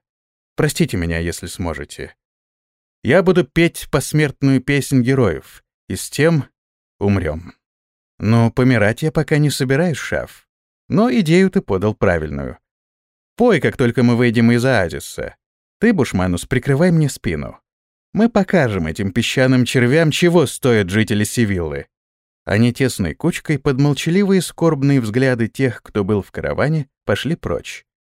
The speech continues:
Неожиданные попутчики пришлись по душе всем.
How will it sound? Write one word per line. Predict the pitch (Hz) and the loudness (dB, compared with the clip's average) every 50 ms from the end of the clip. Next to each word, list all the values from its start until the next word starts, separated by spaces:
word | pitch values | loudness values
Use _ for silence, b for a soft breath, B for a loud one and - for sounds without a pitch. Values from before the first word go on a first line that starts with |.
| _ _ _ _ _ _ | _ _ _ _ _ _
Неожиданные | - 98 98 95 101 107 101 104 98 95 90 87 | -4 -2 -2 0 0 0 0 0 0 0 0 -2
попутчики | 85 - 78 73 - - 185 190 - - 175 156 - 175 156 | -4 -4 -6 -6 -2 -4 -4 -2 -2 -6 -8 -6 -6 -8 -6
пришлись | - - 151 139 - - 180 208 196 - - | -4 -4 -4 -4 -2 -2 -2 -4 -4 -4 -6
по | - 147 | -6 -4
душе | 143 135 - - 143 120 | -4 -4 -4 -4 -6 -6
всем. | - - - 117 90 - - - - | -8 -8 -6 -6 -6 -6 -8 -14 -18